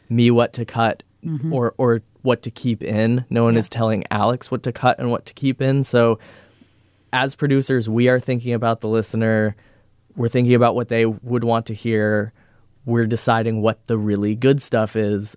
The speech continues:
Speaker 1: and what is cuttable.
Speaker 2: Yeah, it, it, and it's different from print, you know? Like,
Speaker 1: Mm-hmm.
Speaker 2: editors are, have a very specific role in print. It's also a lot of cutting, a lot of shaping,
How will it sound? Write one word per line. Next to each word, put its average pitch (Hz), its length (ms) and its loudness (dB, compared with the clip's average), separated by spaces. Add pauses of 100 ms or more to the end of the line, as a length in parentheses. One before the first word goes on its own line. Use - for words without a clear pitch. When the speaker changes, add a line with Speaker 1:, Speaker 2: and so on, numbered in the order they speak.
Speaker 1:
and 107 280 -2
what 110 180 4
is 110 160 -2
cuttable. - 600 -6 (320)
Speaker 2:
Yeah, 190 160 0 (180)
it, 196 160 0
it, 202 200 4
and 214 120 6
it's 220 160 -2
different 202 520 0
from 180 460 0 (180)
print, 220 320 -2 (120)
you 175 100 -2
know? 175 260 -2
Like, 175 180 -2
Speaker 1:
Mm-hmm. - 100 -2
Speaker 2:
editors 170 720 2
are, 151 160 -4 (160)
have 160 220 -4
a 160 40 -8
very 170 300 -4
specific 190 460 -6
role 180 180 0
in 160 100 -2
print. 175 340 -4 (180)
It's - 180 -18
also 151 360 0
a 160 60 -2
lot 160 220 -4
of 151 100 -12
cutting, 196 400 0
a 175 60 -2
lot 156 180 0
of 147 100 -10
shaping, 165 560 -2